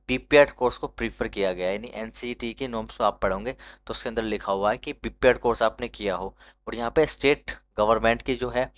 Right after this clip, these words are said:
उसके एलिजिबिलिटी क्राइटेरिया के, को भी यहाँ पे, अ, शामिल कर रखा है। तो उसके अंदर आपने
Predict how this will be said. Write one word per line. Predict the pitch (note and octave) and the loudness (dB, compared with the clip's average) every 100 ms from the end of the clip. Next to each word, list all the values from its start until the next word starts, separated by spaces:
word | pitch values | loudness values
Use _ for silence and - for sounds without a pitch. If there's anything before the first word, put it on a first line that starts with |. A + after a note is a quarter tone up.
| _ _ _ _ _ _ _ - | _ _ _ _ _ _ _ -12
उसके | - - | -4 2
एलिजिबिलिटी | B2 A2+ A#2 A#2+ | 4 4 0 -2
क्राइटेरिया | B2+ A#2+ A#2 A2+ | -2 0 0 0
के, | A2+ B2 - _ | -4 -4 -6 _
को | A#2+ A2+ | -6 -4
भी | A#2+ | -2
यहाँ | A2+ | -2
पे, | A2 C3 | 2 0
अ, | - - - G#2 G#2 - _ _ _ | -2 -12 -10 -6 -6 -8 _ _ _
शामिल | - A2 A2+ | -4 -4 -2
कर | A2 | -2
रखा | A2 - | -2 -4
है। | B2 | -6
तो | B2 | -6
उसके | - | -12
अंदर | B2 A#2+ A#2 | -6 0 2
आपने | - D#3+ | 0 -6